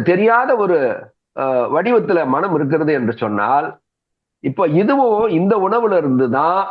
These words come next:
அந்த கண்ணுக்கு தெரியாத அந்த செல்லுங்களுக்கும் உணவா மாற்றம் அடைந்தே ஆகணும். இதான் லாஜிக். மனதுக்கு மட்டும் ஆகாயத்துல இருந்து அதை வந்து உணவு வரப்போது இல்ல.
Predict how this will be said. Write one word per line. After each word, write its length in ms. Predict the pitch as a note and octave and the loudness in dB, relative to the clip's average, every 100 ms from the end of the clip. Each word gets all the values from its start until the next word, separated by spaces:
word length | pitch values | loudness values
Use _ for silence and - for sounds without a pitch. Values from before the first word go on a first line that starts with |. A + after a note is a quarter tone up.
| - | -4
அந்த 240 | A2+ C#3+ D3 | -2 0 -2
கண்ணுக்கு 420 | D3 D#3 F#3 F3+ | -2 -2 0 -2
தெரியாத 460 | D#3 F3+ F#3 G3+ A3 A3 | 0 2 2 2 2 0
அந்த 280 | D3+ F#3 G3 C#3 G#2 - - _ _ _ _ _ _ | 0 0 0 0 -4 -10 -14 _ _ _ _ _ _
செல்லுங்களுக்கும் 760 | E3+ G3+ G#3 E3+ A#2 C#3 D3 D#3 D#3+ - | 0 2 2 2 2 2 2 2 -2 -4
உணவா 400 | E3 F3 D#3 E3+ E3+ | -2 0 0 0 0
மாற்றம் 480 | B2+ C#3+ C#3 C#3+ | 0 -2 -2 -2
அடைந்தே 340 | A#2+ B2+ C3+ E3 | 0 2 2 2
ஆகணும். 340 | A#2 A2+ G2+ _ _ _ _ - | 2 -2 -8 _ _ _ _ -6
இதான் 260 | C#3 G#3+ B3+ | -2 0 2
லாஜிக். 440 | C4 A#3 D3 - - _ - _ - _ _ _ _ _ _ _ _ - | 0 0 -6 -6 -12 _ -20 _ -20 _ _ _ _ _ _ _ _ -4
மனதுக்கு 340 | C#3+ A#3+ A#3 | -2 0 0
மட்டும் 260 | A3 F#3 G3+ | 0 0 2
ஆகாயத்துல 380 | G3+ A3+ F#3 G3+ | 2 0 0 0
இருந்து 160 | G3 | 0
அதை 160 | F#3+ F3 | 0 0
வந்து 180 | E3 F3+ | 0 0
உணவு 220 | E3+ F#3+ F#3 | 2 2 0
வரப்போது 420 | F3+ F#3+ A#3 C#3+ | 0 0 -2 0
இல்ல. 180 | B2+ | 0